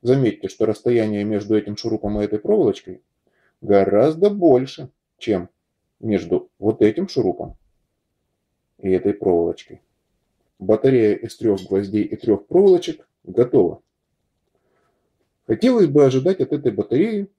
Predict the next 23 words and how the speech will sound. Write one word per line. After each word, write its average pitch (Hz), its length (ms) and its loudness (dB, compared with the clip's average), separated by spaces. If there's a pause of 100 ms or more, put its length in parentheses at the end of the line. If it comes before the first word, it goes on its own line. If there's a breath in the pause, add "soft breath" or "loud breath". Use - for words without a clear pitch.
(100)
ну, - 300 -2
более 156 640 2
чем 135 360 -6 (100)
полутора 107 440 0
вольт. 98 300 -4 (720)
Давайте 107 320 2
проверим. 220 460 0 (580)
Вау! 107 520 0 (2000)
Не 101 160 -4
то 214 160 4
что - 160 -6
полтора 170 420 2
вольта, 101 420 -4 (760)
а 98 100 -2
даже 143 340 2
и - 160 -12
десятой 147 560 -4
доли 151 280 0
вольта 151 460 -2 (320)
не 104 300 -2 (140)
набралось. 98 680 -2 (360)
Давайте 95 400 -2
здесь. 156 440 -4